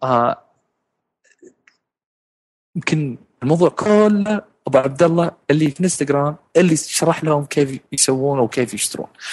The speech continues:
هالرجل ذا ما جاء شرح كذا من، من فراغ، لا، نزل خ-، صور شاريها، سألوا الناس: "كيف؟" قال: "أنا أشتري من أمازون، ما أتعامل مع أي محل في السعودية." "كيف تشتري من أمازون؟" جاء حط الشرح للموضوع. فيمكن ال-، ال-، السبب الشبكات الاجتماعية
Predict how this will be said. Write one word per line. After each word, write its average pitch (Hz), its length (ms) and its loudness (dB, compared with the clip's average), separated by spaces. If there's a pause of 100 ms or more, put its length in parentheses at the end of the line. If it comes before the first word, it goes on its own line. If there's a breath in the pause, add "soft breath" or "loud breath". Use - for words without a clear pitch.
(140 loud breath)
هالرجل 196 360 4
ذا 190 200 2
ما 202 140 2
جاء 185 160 0
شرح 135 340 -2
كذا 113 300 -2
من، 101 220 -6
من 101 300 -4
فراغ، - 360 2
لا، 196 120 4
نزل 180 400 2
خ-، - 340 -14
صور 131 360 2
شاريها، 127 580 0 (180 loud breath)
سألوا 196 300 4
الناس: 175 320 0
"كيف؟" 208 360 0
قال: 165 100 2
"أنا 147 100 0
أشتري 131 240 0
من 113 140 -2
أمازون، 120 300 -2
ما 127 60 -2
أتعامل 117 280 -2
مع 107 80 0
أي 113 100 0
محل 104 200 -4
في 101 60 -18
السعودية." - 460 -12 (420)
"كيف 226 180 4
تشتري 202 240 0
من 175 120 2
أمازون؟" 175 500 2 (240)
جاء 196 100 -4
حط - 240 -4
الشرح 127 440 -4 (340 soft breath)
للموضوع. 90 460 -10 (520 loud breath)
فيمكن 180 580 2 (540)
ال-، 127 280 4
ال-، 120 260 2
السبب 170 520 2
الشبكات - 340 -2
الاجتماعية 175 540 -2